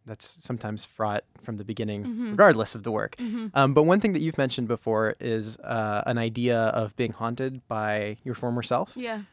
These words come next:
Speaker 1: Um, and it's, like, kind of literally in, in one of your videos for Juliana Barwick, and, like,
Speaker 2: Mm-hmm.
Speaker 1: one of the Maggie Rogers videos also has her playing kind of a similar role.
Speaker 2: Yeah.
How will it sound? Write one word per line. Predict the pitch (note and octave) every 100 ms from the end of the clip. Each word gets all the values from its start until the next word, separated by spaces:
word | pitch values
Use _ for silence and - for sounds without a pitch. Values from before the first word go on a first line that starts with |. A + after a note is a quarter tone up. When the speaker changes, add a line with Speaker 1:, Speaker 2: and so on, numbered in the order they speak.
| C3
Speaker 1:
Um, | B2+ C3
and | C3
it's, | - B2
like, | B2 A2 -
kind | C3
of | A#2+
literally | B2+ B2+ B2+ B2
in, | A2+ A2 A2+
in | A#2 A2+
one | A2+ A2+
of | A2+
your | A2 A2 - -
videos | B2+ A#2 A2 -
for | A#2+ A2
Juliana | A#2 A2 G#2
Barwick, | A#2+ B2 B2 A#2+ A#2
and, | A#2+ A#2+
like, |
Speaker 2:
Mm-hmm. | A2+
Speaker 1:
one | A2+
of |
the | A2+
Maggie | A2 G#2+
Rogers | G#2 G#2 A#2+ G#2+
videos | A#2 A2 G#2
also | G#2+ - G#2+
has | G#2+
her | - A2
playing | - G#2+ A2
kind | A2+ G#2+
of | G#2+
a |
similar | - A#2 A2 G#2+
role. | A2+ A2 -
Speaker 2:
Yeah. | A#3+ G3+